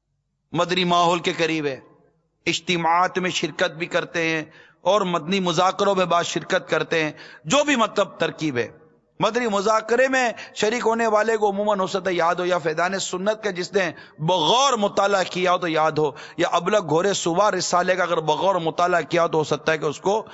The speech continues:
یاد ہو۔ لیکن اس پر غور کیجئے کہ اگر اس وقت کئی ہزاروں، کئی لاکھوں سننے اور دیکھنے والے ہیں مثال کے طور پر، اور اگر ان سے سوال کر لیا جائے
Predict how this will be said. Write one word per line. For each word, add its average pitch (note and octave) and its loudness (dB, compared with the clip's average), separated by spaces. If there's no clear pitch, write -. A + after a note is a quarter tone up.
یاد D#3 0
ہو۔ C#3+ -2
لیکن G#3 0
اس - -4
پر D4+ 4
غور G3+ 0
کیجئے C3+ -6
کہ - -2
اگر A3+ 2
اس A3 -2
وقت A#3 -2
کئی A3+ 2
ہزاروں، G#3+ 2
کئی A3+ 0
لاکھوں A3 2
سننے A#3 0
اور A#3 2
دیکھنے G3 0
والے E3 2
ہیں A#2+ -2
مثال G#3 2
کے A3 0
طور E3+ 2
پر، B2 -2
اور G#3+ 4
اگر A3 2
ان B3+ -2
سے B3+ 0
سوال A#3 2
کر A3 2
لیا G3 2
جائے C3 -2